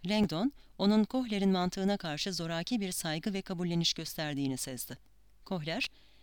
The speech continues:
"Yetkililere herhangi bir şey rapor etmeden önce," dedi, "ikinizin ne üzerinde çalıştığınızı bilmem gerek. Bizi laboratuvarınıza götürmenizi istiyorum." Victoria, "Laboratuvarın konuyla ilgisi olamaz," dedi.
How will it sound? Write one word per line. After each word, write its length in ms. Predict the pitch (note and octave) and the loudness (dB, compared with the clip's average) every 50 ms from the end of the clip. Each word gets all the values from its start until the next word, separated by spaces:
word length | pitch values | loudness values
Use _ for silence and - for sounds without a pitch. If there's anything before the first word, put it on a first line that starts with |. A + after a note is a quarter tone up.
| - - F#3 | -16 -4 -2
"Yetkililere 600 | A3+ A#3 - - - A3+ A#3+ A#3+ B3 B3 C#4 C4 | 0 0 0 0 0 0 2 2 2 0 0 0
herhangi 460 | G#3 G#3+ G#3 G3+ A3 C4 C4 A#3+ G#3 | 0 -2 0 2 6 6 6 6 6
bir 80 | G#3+ | 2
şey 260 | G3+ - - G#3 G#3+ G3 | 0 0 0 0 -2 -2
rapor 220 | G3 - G3+ G3+ | -2 -2 -2 -4
etmeden 440 | A3 A3+ - F3+ E3 D#3+ D#3 D#3 D#3 | -2 -2 -2 0 0 0 0 0 0
önce," 340 | D3 F3 E3 D3 C#3+ C3+ - | 0 0 0 0 -2 -4 -8
dedi, 240 | C3 - G#3 C#4 - - - - - - - - | -8 -6 -6 -8 -8 -10 -18 -20 -20 -10 -8 -4
"ikinizin 460 | G3+ - A#3+ A#3 A#3 G#3 A#3+ A3+ A3+ | 4 6 6 8 8 8 8 8 8
ne 80 | B3+ | 8
üzerinde 400 | C#4+ B3+ G3+ G#3 G3+ G#3 G#3 G3+ | 8 6 6 4 4 4 4 2
çalıştığınızı 680 | G3 - G3+ G3 F#3+ - - G3+ G3+ G3 G3 F#3 G#3 F#3 | 2 0 -2 -2 -2 0 2 2 4 4 2 2 0 0
bilmem 340 | G3+ F#3 F3+ E3 C#3+ C3 | 2 2 2 2 2 0
gerek. 340 | C3 C3+ C3 B2 - - - - - - - - - - | -2 -4 -6 -8 -8 -8 -8 -10 -16 -20 -20 -16 -6 -4
Bizi 300 | G3 G#3+ F#3+ A#3 A#3 F3+ | -2 0 0 0 0 0
laboratuvarınıza 680 | G3+ G#3+ G#3 G#3 G#3 G3+ - G3 G3 G3 F#3+ F#3+ F#3 F3+ | 0 0 0 0 -2 -2 -2 0 2 4 4 2 2 0
götürmenizi 540 | D3+ D3 - - D3 C#3+ C#3+ C#3+ C#3 C#3+ C#3+ | -2 -4 -2 -2 0 2 2 2 0 -2 -4
istiyorum." 420 | C3+ - - C#3 C#3 C3 C3 B2+ - - - - - - - - - - | -6 -6 -6 -6 -6 -4 -4 -6 -6 -10 -18 -20 -20 -20 -20 -12 -8 -8
Victoria, 520 | F3+ - - - F#3 E3 C#3 C3+ E3+ A#3 - - - - - - - - - - G3 | -8 -6 -6 -4 -4 -4 -4 -4 -6 -8 -8 -12 -18 -20 -20 -20 -20 -20 -8 -4 -2
"Laboratuvarın 560 | F#3+ F#3+ F#3+ G3 F#3+ - G3 G3 G3 A3 A#3 | 0 0 0 -2 -2 -4 -2 2 2 2 2
konuyla 340 | - G3+ G3+ G#3+ G#3 G3 F#3+ | 4 4 2 2 2 0 -2
ilgisi 340 | F#3+ F#3 F3+ F#3+ - - | -2 -2 -4 -4 -4 -4
olamaz," 460 | G#3+ G3+ G#3+ G3+ E3 C3+ C3 B2+ - - | -4 -2 -2 -2 -2 -2 -4 -6 -8 -10
dedi. 220 | C3+ - B2+ | -10 -10 -12